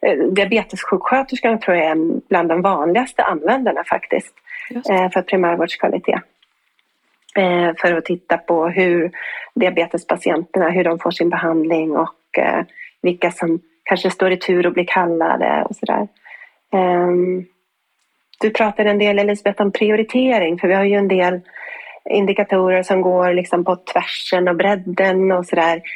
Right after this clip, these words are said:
Speaker 1: eh, och inte bara diagnosspecifika. Men, ehm, en del av våra indikatorer handlar ju just om prioritering, och har man kallat dem som man tänker bör, kallat, erbjudit de som bör ha erbjudits ett återbesök,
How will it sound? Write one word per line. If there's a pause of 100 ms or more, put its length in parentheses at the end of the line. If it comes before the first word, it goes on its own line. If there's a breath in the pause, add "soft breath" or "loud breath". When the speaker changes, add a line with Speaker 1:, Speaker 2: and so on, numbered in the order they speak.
(260 loud breath)
Speaker 1:
eh,
och
inte
bara
diagnosspecifika.
Men, (480 loud breath)
ehm,
en
del
av
våra
indikatorer
handlar
ju
just
om
prioritering,
och (340 loud breath)
har
man
kallat
dem
som (420 soft breath)
man
tänker (140)
bör, (260)
kallat, (220)
erbjudit
de
som
bör (220)
ha
erbjudits
ett
återbesök,